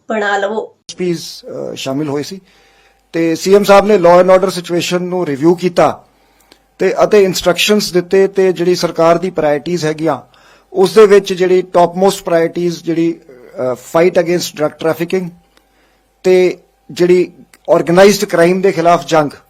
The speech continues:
Speaker 2: ਤੇ ਇੰਟਰਨਲ ਸਿਕਿਉਰਿਟੀ ਸਿਚੁਏਸ਼ਨ ਨੂੰ, ਅ, ਸਟੇਬਲਾਈਜ਼ ਕਰਨ ਦੀ ਜੰਗ,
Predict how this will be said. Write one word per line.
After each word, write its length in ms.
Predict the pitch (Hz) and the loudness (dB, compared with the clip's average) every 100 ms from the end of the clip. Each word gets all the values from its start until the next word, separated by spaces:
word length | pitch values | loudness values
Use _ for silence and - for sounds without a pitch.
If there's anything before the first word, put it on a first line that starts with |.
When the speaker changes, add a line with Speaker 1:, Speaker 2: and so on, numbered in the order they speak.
| _ _ _ _ _ _ _ _ _ | _ _ _ _ _ _ _ _ _
Speaker 2:
ਤੇ 340 | 190 190 190 - | 2 2 2 -2
ਇੰਟਰਨਲ 480 | 170 170 196 208 220 | -6 2 4 6 2
ਸਿਕਿਉਰਿਟੀ 500 | 196 180 185 180 190 | 0 -2 -4 -2 -8
ਸਿਚੁਏਸ਼ਨ 760 | 175 170 165 165 185 185 185 - _ | -8 -6 -4 -4 -4 -4 -8 -12 _
ਨੂੰ, 420 | 143 165 180 165 - _ - | -6 -2 0 -2 -8 _ -6
ਅ, 240 | 147 147 - | -2 -2 -6
ਸਟੇਬਲਾਈਜ਼ 640 | - - 151 156 165 175 | -8 -6 -4 0 0 0
ਕਰਨ 260 | 185 175 175 | -2 -4 -4
ਦੀ 120 | 180 | -6
ਜੰਗ, 260 | 165 160 | -4 -4